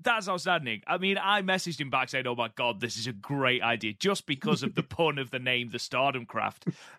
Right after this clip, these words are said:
Speaker 1: Um, but, oh, that's incredible. I've also tried the Trooper beer. Um, one of the pubs not far away from where I live at the moment,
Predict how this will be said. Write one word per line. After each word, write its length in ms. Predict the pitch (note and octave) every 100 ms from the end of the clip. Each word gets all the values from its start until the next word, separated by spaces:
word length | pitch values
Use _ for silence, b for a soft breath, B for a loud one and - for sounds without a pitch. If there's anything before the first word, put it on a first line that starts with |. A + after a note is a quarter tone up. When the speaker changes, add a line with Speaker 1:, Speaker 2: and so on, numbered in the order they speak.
| -
Speaker 1:
Um, 500 | C3+ C3+ C3+ C3 C3 -
but, 440 | C3+ D3 D3+ C#3 - -
oh, 340 | F3+ D#3 G#2 -
that's 240 | C#3+ -
incredible. 340 | A2 A#2+ G#2+ G#2
I've 220 | F#3+ F#3+
also 300 | F#3 E3+ C3
tried 320 | - B2 A2+
the 60 | G#2
Trooper 280 | B2 A2+ G2
beer. 300 | G2+ G2+ G#2 G#2
Um, 280 | G#2 G2+ G2 _ -
one 300 | C3 C3 B2+
of 120 | A2
the 280 | A#2+ A#2 A2 -
pubs 400 | B2 A#2+ G#2+ A#2
not 160 | A2+
far 240 | - B2 A2
away 180 | G#2+ G#2
from 160 | G#2+ G#2
where 120 | G2+
I 60 |
live 180 | G2 G#2+
at 60 | G2+
the 60 |
moment, 360 | G#2 G#2+ G2